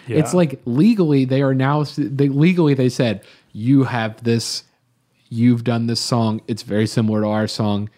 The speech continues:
Speaker 2: You admit that. We'll come to a settlement on
Speaker 1: Do
Speaker 2: that."
Speaker 1: you think Rodrigo would, would say that on stage?
Speaker 2: In terms of, like, this song is interpolated?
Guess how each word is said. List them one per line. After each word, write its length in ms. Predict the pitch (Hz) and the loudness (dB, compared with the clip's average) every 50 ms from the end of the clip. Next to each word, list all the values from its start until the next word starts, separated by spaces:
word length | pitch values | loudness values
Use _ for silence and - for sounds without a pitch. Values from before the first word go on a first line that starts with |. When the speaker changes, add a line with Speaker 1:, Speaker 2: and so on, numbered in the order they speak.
| _ - | _ -8
Speaker 2:
You 200 | 107 110 120 120 | -4 -2 0 0
admit 320 | 110 113 120 120 113 - | 2 2 0 0 0 0
that. 320 | 110 107 101 98 - _ _ - | -2 -4 -4 -4 -8 _ _ -8
We'll 100 | 113 110 | -8 -6
come 260 | - - 110 107 104 | -4 -4 -2 -2 -2
to 120 | - 110 | -2 -2
a 40 | 104 | -4
settlement 480 | - - 117 107 98 98 95 95 82 71 | -4 -4 -6 -4 -4 -6 -6 -6 -8 -8
on 80 | 76 | -8
Speaker 1:
Do 100 | - 143 | -6 -4
Speaker 2:
that." 60 | 135 | -4
Speaker 1:
you 60 | 147 143 | -4 -2
think 260 | 143 180 165 147 143 | -2 -2 -2 -2 0
Rodrigo 600 | 135 135 131 120 117 120 123 120 127 123 123 120 | 2 2 2 2 2 0 -2 0 0 0 0 0
would, 240 | 113 117 113 110 107 - _ _ _ _ _ _ _ 135 | -2 -4 -6 -6 -8 -14 _ _ _ _ _ _ _ -10
would 280 | 120 117 110 98 - - | -6 -4 -4 -4 -6 -6
say 220 | - - 123 113 | -4 -2 -2 0
that 180 | 110 113 117 117 | 2 2 2 2
on 140 | 113 110 107 | 0 -2 -4
stage? 480 | - - 127 123 127 131 - - - _ _ _ _ _ _ _ _ _ _ _ _ _ _ _ _ _ - | -4 -4 -4 -4 -4 -6 -8 -12 -20 _ _ _ _ _ _ _ _ _ _ _ _ _ _ _ _ _ 0
Speaker 2:
In 100 | 135 131 123 | 2 2 4
terms 340 | 123 135 135 127 117 113 | 4 2 2 2 0 0
of, 100 | 127 113 | -2 0
like, 200 | 120 117 107 - - | 0 0 0 0 0
this 120 | 135 127 | 0 0
song 240 | - - 131 131 123 | 2 2 2 2 2
is 120 | 117 - | 0 0
interpolated? 760 | 123 120 135 151 143 135 151 147 156 165 165 165 180 185 175 | 0 0 2 2 2 2 2 2 2 2 2 2 0 0 -2